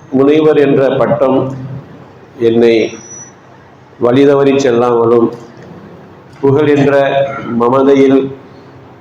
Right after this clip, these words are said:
என்னை நானே அழித்து கொள்ளாமல் இருப்பதற்கு ஏக இறைவன் எனக்கு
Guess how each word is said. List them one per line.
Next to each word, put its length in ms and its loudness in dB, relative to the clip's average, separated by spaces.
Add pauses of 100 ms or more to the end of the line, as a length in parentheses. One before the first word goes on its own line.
(140)
என்னை 360 2
நானே 600 0 (140)
அழித்து 340 0
கொள்ளாமல் 720 -2 (160)
இருப்பதற்கு 840 0 (340)
ஏக 320 0
இறைவன் 440 0 (340)
எனக்கு 540 0